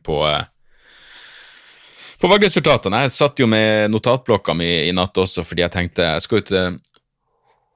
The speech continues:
jeg skal til Tromsø på lørdag, og jeg må ha noen vitser klar om, eh, hvem enn, eh, presidenten er. Men, eh, nå får vi se. Nå får vi se. Eh, Tromsø er det jo, eh, der er det liv. Eh,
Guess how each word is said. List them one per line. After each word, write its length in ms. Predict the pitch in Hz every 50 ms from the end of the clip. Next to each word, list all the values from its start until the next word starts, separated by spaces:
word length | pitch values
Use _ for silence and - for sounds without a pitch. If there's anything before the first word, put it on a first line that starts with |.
| _ _ _ _ _ _ _ _ _ _ _ _ _ _ _ _ _ _ _ _ _ -
jeg 140 | - - -
skal 160 | - 113 98
til 80 | - -
Tromsø 260 | - 113 120 117 - 95
på 80 | 95 98
lørdag, 320 | 98 101 98 90 87 85
og 100 | 87 90
jeg 140 | 87 90 95
må 80 | 95 92
ha 160 | 92 95 95
noen 240 | 92 87 87 90 90
vitser 340 | 98 - - - - 85 82
klar 380 | - - 85 85 82 80 78 80
om, 160 | 82 82 80
eh, 300 | 80 80 78 76 85 -
hvem 200 | - - 90 87 85
enn, 140 | 85 87 73 60 - - - - - _ _ _ _ _
eh, 460 | - 95 85 76 69 69 69 67 62 65 -
presidenten 640 | - - 98 90 107 107 113 120 113 - - 73 78
er. 140 | 78 58 - - -
Men, 200 | - 82 82 82
eh, 160 | 78 78 78 78 87 - -
nå 100 | 113 113
får 120 | - 131
vi 100 | 107 95
se. 160 | - 127 117 - - _ _ _ _ _ _ _ _ _ _ _ _ _ _ _ _ _ _ _ _ _ _ - - -
Nå 160 | - 98 107 110
får 200 | - - 104 87
vi 80 | 82
se. 160 | 82 - 101 92 - - - _ _ - -
Eh, 360 | 85 85 82 82 82 85 85 85 - _ - -
Tromsø 320 | - 123 151 - - 117
er 180 | 95 87 87 85
det 80 | 87
jo, 160 | 82 80 80 78
eh, 720 | 73 71 73 73 76 76 78 78 82 82 82 80 - 85 85 - -
der 160 | 107 127 156
er 20 |
det 100 | 151 131
liv. 280 | 123 143 156 104 - -
Eh, 480 | - 60 87 92 87 87 90 85 87